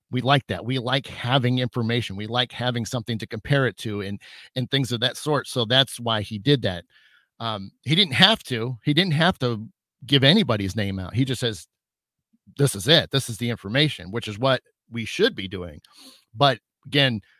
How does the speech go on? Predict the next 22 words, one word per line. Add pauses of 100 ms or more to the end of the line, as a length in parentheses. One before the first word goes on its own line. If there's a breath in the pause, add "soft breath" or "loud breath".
(180 soft breath)
try-,
he
knows
that
the
logical
mind (320)
is
gonna
be
playing
<laughs>
games,
and
so
it's
easier
for
him
to
do
that.